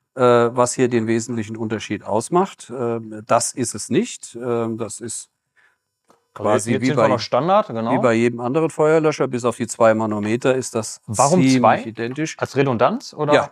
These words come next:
Speaker 1: dass ich eine redundante Messung habe. Wir geben zehn Jahre Wartungsfreiheit auf die Feuerlöscher. Also
Speaker 2: Ja.
Speaker 1: das ist, äh, die fünffache Zeit von, äh,
Speaker 2: <laughs>
Speaker 1: den normalen Feuerlöschern. Und damit der Kunde, äh, wenn er eine Sichtkontrolle machen möchte,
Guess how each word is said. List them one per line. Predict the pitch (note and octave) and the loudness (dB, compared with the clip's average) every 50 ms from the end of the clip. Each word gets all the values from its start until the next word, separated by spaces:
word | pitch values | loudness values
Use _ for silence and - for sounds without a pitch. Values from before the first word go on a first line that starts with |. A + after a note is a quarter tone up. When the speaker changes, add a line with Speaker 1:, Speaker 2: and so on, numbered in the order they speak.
| _ _ | _ _
Speaker 1:
dass | - C3+ B2 | 0 0 0
ich | B2 - | 0 -4
eine | C3 B2+ A#2+ | -6 -2 -2
redundante | C3+ C3+ C3 A#2 C3 B2+ A#2+ A#2 | -2 -2 0 -2 -2 -2 -2 -4
Messung | A2 B2+ D#3+ - G3 F3+ D#3+ | -4 -4 -4 -4 -4 -4 0
habe. | F3 F3+ E3 D3+ | 0 -2 -2 -2
Wir | C#3 C3 A#2+ | -4 -6 -4
geben | - C3+ C3 B2 A2+ | -4 -6 -6 -6 -8
zehn | - - - D3+ D#3+ E3 D#3+ | -10 -8 -6 -6 -4 -2 0
Jahre | D#3 D3 C#3 C3+ B2+ A#2 | 0 2 2 2 0 0
Wartungsfreiheit | A2 A#2 B2+ C3+ - F3 E3 - - - - D#3 E3 D3+ C#3+ D#3+ E3+ E3+ | 0 -2 -2 -2 -2 -4 -4 -4 -6 -4 -2 -2 -2 -2 -4 -4 -4 -4
auf | D#3+ D3 - | -6 -6 -6
die | E3 D#3+ | -8 -6
Feuerlöscher. | - - D#3 D#3+ E3+ E3+ D#3+ E3 E3 - - F#3+ F#3+ D#3 | -4 -2 0 2 2 2 2 0 -2 -2 -2 -2 0 0
Also | A#2+ A#2 A2 | -2 -4 -6
Speaker 2:
Ja. | G#2+ | -6
Speaker 1:
das | A2 - | -6 -8
ist, | B2 A#2+ A2+ | -10 -8 -4
äh, | B2 A2 A2 A2 G#2 | -2 -2 -2 -2 -2
die | G#2 G#2+ | -4 -6
fünffache | A2 - C#3+ C#3 - - B2+ - A#2+ | -6 -6 -6 -4 -4 -6 -6 -6 -8
Zeit | - - - G#2+ A#2+ B2+ - | -6 -4 -4 -4 -4 -6 -8
von, | - B2 A#2+ A#2+ A#2 A2+ G#2+ | -8 -6 -6 -6 -6 -8 -8
äh, | A#2 A2 G#2+ G#2 G#2+ G#2+ | -6 -6 -4 -4 -6 -6
Speaker 2:
<laughs> | |
Speaker 1:
den | A2 A2+ A2 | -4 -4 -4
normalen | A2 G#2+ G2 G2+ G2 G#2+ B2+ D3 D3 | -4 -4 -4 -4 -4 -4 -4 -6 -8
Feuerlöschern. | - - E3 D#3 D#3 D#3 D#3+ D3+ - - F#3 F3 E3+ - - - - - - _ _ | -8 -6 -6 -4 -4 -4 -6 -6 -2 -2 -2 -2 -2 -6 -14 -20 -20 -20 -20 _ _
Und | - C#3 A#2+ | -2 0 2
damit | B2 A2+ A2+ B2+ C3+ - | 2 2 2 0 0 0
der | C#3 A2+ | -2 -4
Kunde, | - - C3+ C3 C3+ D3 D3+ D3+ D#3+ D#3 C3 A#2+ C3 A#2+ A#2+ A#2+ A#2 A2 A2 - | 0 0 2 2 2 2 2 2 2 2 0 -2 0 2 2 2 2 0 -2 -8
äh, | A2 G#2+ | -8 -4
wenn | A2 A#2+ B2+ | -2 0 0
er | B2+ A#2 | 0 -2
eine | A2+ A2+ A2 | -4 -6 -8
Sichtkontrolle | - D3 C#3+ - _ - D3+ C3 - C#3 C3+ C3+ C3+ | -8 -12 -12 -12 _ -6 -6 -6 -2 -2 -2 -2 -2
machen | C3 B2+ B2+ A#2 C3 B2 | -2 -4 -4 -4 -4 -4
möchte, | A#2+ B2+ B2 - - B2+ B2 | -4 -4 -6 -6 -6 -6 -6